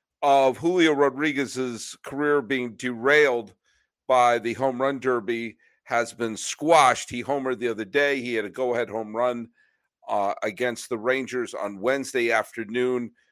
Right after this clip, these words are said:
The Mariners won that game four to two, and it's an interesting matchup. Remember they got swept by, uh, the Houston Astros and it kind of, you know, put a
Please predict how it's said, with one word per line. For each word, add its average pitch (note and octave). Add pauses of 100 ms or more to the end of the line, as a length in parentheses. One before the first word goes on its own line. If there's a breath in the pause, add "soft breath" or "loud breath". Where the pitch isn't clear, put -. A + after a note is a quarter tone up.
(140)
The G2
Mariners C3
won B2
that A#2
game A2+
four C#3+
to C3
two, C#3
and A2+
it's A2+
an A2+ (100)
interesting E3 (340 soft breath)
matchup. D3
Remember F#3
they G#3+
got F#3
swept - (400)
by, C3 (140)
uh, A#2
the G#2+
Houston C3
Astros C3+
and B2
it A2
kind C3
of, A#2+ (600 soft breath)
you C#3+
know, A2 (120)
put F#3
a B2+